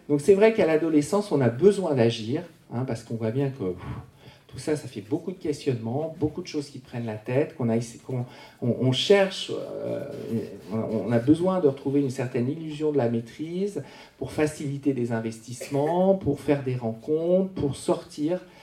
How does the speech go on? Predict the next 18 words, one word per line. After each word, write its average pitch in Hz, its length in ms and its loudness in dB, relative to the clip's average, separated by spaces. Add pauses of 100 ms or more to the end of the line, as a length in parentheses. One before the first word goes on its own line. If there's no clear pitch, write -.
(260)
euh, 120 220 0
de 120 120 0
tout - 200 -6
ça. - 260 -12 (840)
Alors, 143 160 6
comme 233 180 6
vous 214 120 0
le 175 80 0
savez, 185 640 4 (120)
hein, 135 160 4 (220)
et - 300 0 (420)
j'ai 120 240 -2
trouvé 131 220 10
ça 165 200 4
intéressant, 147 800 6
vous - 60 -12
savez 156 180 2
qu'aujourd'hui, 120 800 0